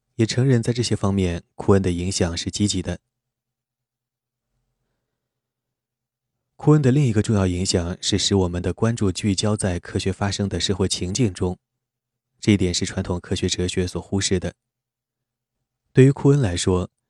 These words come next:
科学本质上就是社会活动。一个通过遵循一种共有规范连接起来的科学共同体的存在，是常规科学实践的先决条件。库恩还对在学校和大学里如何教授科学、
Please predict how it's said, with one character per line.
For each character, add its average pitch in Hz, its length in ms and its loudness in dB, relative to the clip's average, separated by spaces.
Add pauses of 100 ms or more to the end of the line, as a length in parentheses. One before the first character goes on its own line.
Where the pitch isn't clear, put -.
(200)
科 - 160 4
学 98 180 2
本 85 220 -4
质 104 180 0
上 92 400 -2
就 95 180 0
是 90 240 -2
社 104 200 0
会 120 180 2
活 92 220 -2
动。 92 200 -2 (920)
一 117 100 2
个 117 120 4
通 113 160 -2
过 110 100 4
遵 110 180 2
循 92 340 0
一 104 120 0
种 87 240 -4
共 107 160 0
有 85 140 -2
规 120 200 2
范 92 380 -2
连 92 240 -2
接 101 100 -4
起 - 200 -2
来 85 160 -4
的 90 160 -4
科 - 180 -6
学 95 140 -4
共 104 180 -2
同 110 180 -2
体 101 140 -4
的 85 140 -4
存 87 260 -10
在， 90 240 -2 (320)
是 - 160 -2
常 90 260 -4
规 98 160 0
科 - 200 -2
学 95 120 -4
实 87 220 -4
践 95 180 -2
的 85 100 -4
先 110 180 -2
决 101 120 0
条 87 200 -6
件。 90 200 -6 (1700)
库 - 160 2
恩 135 100 6
还 - 160 -2
对 92 280 2
在 95 200 -2
学 90 280 -4
校 95 260 0
和 98 140 -4
大 104 180 -4
学 98 160 0
里 92 160 0
如 92 240 -2
何 92 220 -2
教 101 180 -2
授 92 220 -2
科 117 240 0
学、 87 320 -4